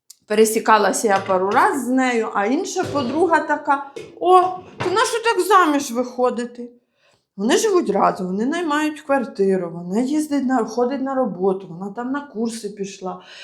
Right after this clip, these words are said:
Звичайно, вже і про громадянство подумала, і це, і пенсія якась. Е, це імміграція.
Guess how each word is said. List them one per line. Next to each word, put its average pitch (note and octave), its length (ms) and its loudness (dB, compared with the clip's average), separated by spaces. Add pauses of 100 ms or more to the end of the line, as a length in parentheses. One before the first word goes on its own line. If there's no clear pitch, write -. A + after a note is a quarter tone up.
(320)
Звичайно, G3 600 2
вже C4 160 2
і C4+ 40 2
про C#4 160 2
громадянство A3+ 920 0
подумала, G3 880 -4 (480)
і G#3 380 0
це, E3+ 600 -4
і A3+ 100 -4
пенсія A3 760 2
якась. F#3+ 720 -4 (760)
Е, G3+ 640 2 (100)
це E4 340 4
імміграція. A3 1080 -2